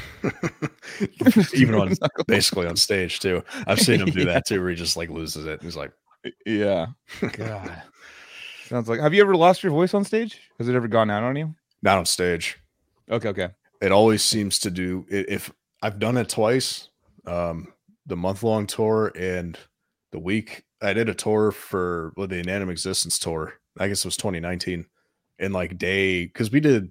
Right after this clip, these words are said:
Speaker 1: twenty-eight shows in twenty-nine days. I think by, like, day twenty-two, I was pretty gassed.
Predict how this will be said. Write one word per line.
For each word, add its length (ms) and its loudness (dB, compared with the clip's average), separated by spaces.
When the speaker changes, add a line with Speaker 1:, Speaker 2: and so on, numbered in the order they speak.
Speaker 1:
twenty-eight 1040 0
shows 420 2
in 120 -2
twenty-nine 540 0
days. 460 0
I 40 -6
think 220 2
by, 120 6
like, 200 2
day 200 0
twenty-two, 560 -6
I 80 -6
was 220 -10
pretty 180 -6
gassed. 520 -4